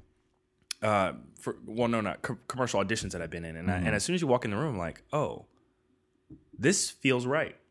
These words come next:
Speaker 2: Yeah.
Speaker 1: And I'll book.
Speaker 2: Mm-hmm.
Speaker 1: But if it doesn't feel right, I'll just be kinda like, you know, whatever. You
Speaker 2: On to
Speaker 1: know,
Speaker 2: the next
Speaker 1: I'll throw
Speaker 2: one.
Speaker 1: it back into the, to the sea, and my, my, my manager will be like, "Well, you're being too hard on yourself. You probably booked it." I'm like, "No,
Speaker 2: Yeah.
Speaker 1: I just didn't feel it. Like, the vibes weren't there, and it's okay."
Speaker 2: You kinda know,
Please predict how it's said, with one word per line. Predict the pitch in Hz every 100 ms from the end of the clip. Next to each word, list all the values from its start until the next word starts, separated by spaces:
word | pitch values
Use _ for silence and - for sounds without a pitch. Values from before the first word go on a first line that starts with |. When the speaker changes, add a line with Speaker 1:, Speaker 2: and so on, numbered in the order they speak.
| _
Speaker 2:
Yeah. | 107 92 78 - _ _ _ _ _ _ 98
Speaker 1:
And | 104 104 101 104 98 - _ _ -
I'll | 87 82
book. | 151 226 - - -
Speaker 2:
Mm-hmm. | 92 90
Speaker 1:
But | 120
if | 120 120
it | 120
doesn't | 143 135 -
feel | 131
right, | - 190
I'll | 139
just | 135 123
be | 120
kinda | 120 117
like, | 117 117
you | 175
know, | 160 165
whatever. | 175 165 160 180
You | 160
Speaker 2:
On | 147
to |
Speaker 1:
know, | 110
Speaker 2:
the | 107
next | 107 139
Speaker 1:
I'll | 180
throw | 180
Speaker 2:
one. | 180 156
Speaker 1:
it |
back | 160 165
into | 151 151
the, | 143 139 123 -
to | -
the | 120
sea, | 117 139 139
and | 120
my, | 110
my, | 101 107 104 98
my | 107 104
manager | 101 104 101
will |
be | 92
like, | 82
"Well, | 85 90
you're | 87
being | 95
too | 85
hard | - 92
on | 87
yourself. | 80 87 85
You |
probably | 82 92 82
booked | 95 95
it." |
I'm | 98
like, | - 156
"No, | 180 101 101 - -
Speaker 2:
Yeah. | 190 185 82
Speaker 1:
I | 139
just | 165 -
didn't | 147 180
feel | - 190
it. | 127
Like, | 92
the | 104
vibes | 92 101 117
weren't | 117 113
there, | 95 131
and | 131 135 -
it's | 139 156
okay." | 147 160 196
Speaker 2:
You | 156
kinda | - 233 123
know, | 76 73 101